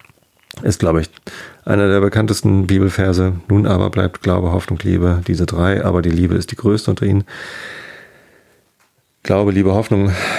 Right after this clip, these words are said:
ist ja eh ein, äh, ein Konstrukt, das oft vorkommt, sogar im Fußball.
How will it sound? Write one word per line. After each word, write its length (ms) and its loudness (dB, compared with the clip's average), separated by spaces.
ist 140 0
ja 100 0
eh 240 2
ein, 400 2
äh, 380 2
ein 140 2
Konstrukt, 540 -4
das 340 -6
oft 160 -2
vorkommt, 340 -2
sogar 180 2
im 80 0
Fußball. 480 0